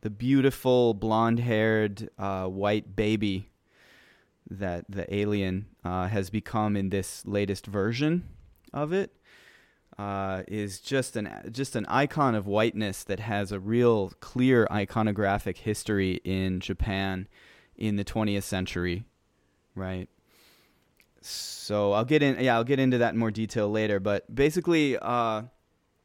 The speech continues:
Nobita is sort of kicked off of the production s-, set of, uh, Suneo's film for his clumsiness, and then he goes, in the old version, he goes then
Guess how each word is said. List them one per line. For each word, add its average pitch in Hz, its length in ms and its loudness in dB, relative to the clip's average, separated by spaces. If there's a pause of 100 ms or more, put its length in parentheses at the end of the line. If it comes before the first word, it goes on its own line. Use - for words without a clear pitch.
(1040)
Nobita 135 760 4 (140)
is 113 340 0
sort 127 240 0
of 101 100 -8
kicked - 380 0
off 127 300 8
of 110 160 -2
the 110 100 0
production 110 800 0
s-, - 360 -20
set - 560 2
of, 104 360 -2
uh, 98 240 0
Suneo's 107 840 -2
film 117 480 0 (920)
for 113 200 0
his 113 160 0
clumsiness, 139 760 2
and 113 220 0
then 117 140 2
he 123 120 4
goes, 120 560 6
in 123 160 2
the 120 100 6
old 208 220 6
version, 180 440 4
he 147 120 2
goes 135 340 4
then 123 480 4